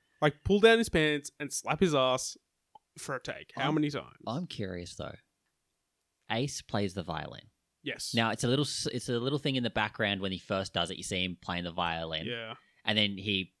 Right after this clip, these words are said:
Speaker 2: sees the violin and he, uh, when the commanding officer says, "Hey, you know,
Speaker 1: Have
Speaker 2: I,"
Speaker 1: fun.
Speaker 2: Yeah.
Speaker 1: That's an order.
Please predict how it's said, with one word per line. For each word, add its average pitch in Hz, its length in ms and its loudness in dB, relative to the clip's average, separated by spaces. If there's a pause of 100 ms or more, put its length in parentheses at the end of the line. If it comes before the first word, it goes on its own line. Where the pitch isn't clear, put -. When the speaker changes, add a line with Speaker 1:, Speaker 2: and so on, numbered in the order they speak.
Speaker 2:
sees 113 260 0
the 110 60 -4
violin 95 440 0
and 104 120 -6
he, 98 200 -10 (360)
uh, 95 440 -2
when 95 440 -2
the 98 80 -8
commanding 104 320 -4
officer 95 280 -6
says, 90 220 -4
"Hey, 87 300 2 (320)
you 92 100 -2
know, 85 220 2 (260)
Speaker 1:
Have 170 240 6
Speaker 2:
I," 175 80 2
Speaker 1:
fun. 151 460 4
Speaker 2:
Yeah. 151 180 4
Speaker 1:
That's 180 160 6
an 196 80 6
order. 165 340 10